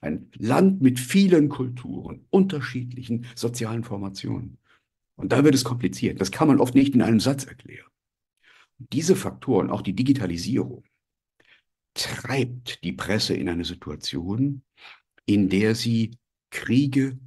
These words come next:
fördert, indem sie Ängste und Emotionen schürt. Das bindet die Klickzahlen.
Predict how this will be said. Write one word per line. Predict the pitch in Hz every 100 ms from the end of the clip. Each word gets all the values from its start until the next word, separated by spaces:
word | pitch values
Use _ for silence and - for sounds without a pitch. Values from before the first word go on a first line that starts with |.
| -
fördert, | - - 135 107 80 - - -
indem | 98 90 98 95
sie | 92 92 - -
Ängste | 123 147 135 - 135 131
und | 117 95
Emotionen | 101 87 82 - 107 107 104 104 98 - _
schürt. | - - 120 80 - -
Das | -
bindet | 143 139 -
die |
Klickzahlen. | - 156 - - - -